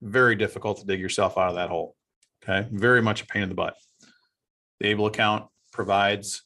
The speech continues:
you know, for people who are diagnosis of disability prior to age twenty-six, eligible for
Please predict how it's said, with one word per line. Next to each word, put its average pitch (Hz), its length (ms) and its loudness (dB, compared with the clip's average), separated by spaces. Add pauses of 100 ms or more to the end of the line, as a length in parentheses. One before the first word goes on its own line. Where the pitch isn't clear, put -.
(140)
you 98 80 -4
know, 92 240 -6 (220)
for 104 100 -2
people 101 320 0
who 104 160 2
are 95 400 2 (580)
diagnosis 104 580 0
of 101 80 -6
disability 104 480 -2
prior 104 280 0
to 104 80 0
age 98 240 -2
twenty-six, 107 800 -2 (1120)
eligible 104 460 2
for 98 500 0